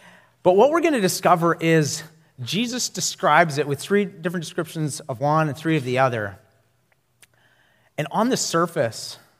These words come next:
they're one thing. But when we look deeper, it's something completely different. So let's start with, um, let's start with the first one. The way is narrow.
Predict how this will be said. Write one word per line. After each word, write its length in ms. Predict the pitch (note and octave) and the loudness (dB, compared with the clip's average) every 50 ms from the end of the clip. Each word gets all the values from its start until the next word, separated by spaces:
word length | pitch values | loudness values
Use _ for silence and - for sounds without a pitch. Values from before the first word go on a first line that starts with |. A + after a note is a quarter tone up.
| _ _ _ _ _ _ _ _ | _ _ _ _ _ _ _ _
they're 160 | - C3 C3+ C3 | -4 -2 -2 -2
one 220 | B2+ C#3 C#3+ C#3+ | -2 -2 -4 -4
thing. 460 | C#3 - - B2 A2+ G#2+ G#2 G2+ G2+ - _ _ _ _ _ _ _ _ _ _ _ _ _ _ _ _ _ _ _ _ _ _ _ _ _ _ _ _ _ _ | -4 -6 -6 -6 -6 -6 -8 -10 -14 -18 _ _ _ _ _ _ _ _ _ _ _ _ _ _ _ _ _ _ _ _ _ _ _ _ _ _ _ _ _ _
But 80 | C#3+ D3 | -4 0
when 180 | D3 F#3+ G3+ | 2 2 4
we 140 | G3+ F#3+ F3+ | 6 6 6
look 240 | F3+ G#3 A3+ A3 - | 6 6 4 4 2
deeper, 560 | F3 F#3 F#3+ F#3+ - D3+ C3 A#2+ A2 G2+ - - _ _ _ _ _ _ _ _ | 0 0 0 0 0 -2 0 0 -2 -4 -10 -20 _ _ _ _ _ _ _ _
it's 100 | C#3 - | -10 -4
something 320 | - F3+ E3+ D#3+ - E3 D3 | -2 -2 -2 0 -2 -6 -6
completely 460 | - D#3+ C3 A#2+ C#3 D3 C#3 A#2+ C3+ | -6 -6 -4 -2 -2 -2 -2 -2 -4
different. 400 | B2 C3 A2+ - G#2+ F2+ - - | -2 -4 -4 -4 -8 -16 -12 -2
So 300 | - G#3 E3+ - - - - - - - _ _ | 4 4 4 4 2 -6 -18 -20 -20 -20 _ _
let's 180 | - G#3 C4 C4 | 2 2 2 4
start 300 | - - C#4+ C#4+ A#3+ A3 | 0 0 0 0 2 4
with, 260 | G3 F3+ E3 D#3+ - | 4 4 4 2 2
um, 380 | E3+ D#3+ D3+ C#3+ C#3 C3 G#2+ G2 - - _ _ _ _ _ _ _ _ _ _ _ _ | 2 2 2 2 0 -4 -6 -8 -12 -20 _ _ _ _ _ _ _ _ _ _ _ _
let's 160 | - F#3 - | -2 -2 2
start 160 | - C#4 B3+ | 2 2 2
with 100 | B3 A3+ | 2 0
the 60 | F#3+ F#3+ | -2 -4
first 400 | - - D3+ B2 A#2+ - - B2+ | -2 -2 -2 -2 -2 -6 -8 -8
one. 160 | A2+ G#2+ G#2+ | -6 -6 -4
The 100 | G#2 C3 | -4 -4
way 640 | B2 A#2+ C3 D#3+ E3+ F3+ F#3+ G3+ G3+ G3+ E3+ - - - _ _ _ _ _ _ | -4 0 2 2 2 4 2 2 0 -2 -4 -8 -16 -20 _ _ _ _ _ _
is 500 | D3 D3 D3 D#3 D#3 D3+ C#3+ C3 A#2 - - _ _ _ _ _ | 0 2 4 4 4 2 -2 -6 -8 -12 -16 _ _ _ _ _
narrow. 520 | C3 B2 B2 B2+ B2+ A#2+ G#2+ F#2+ E2 D#2+ | -6 -4 -2 0 0 0 -2 -2 -6 -10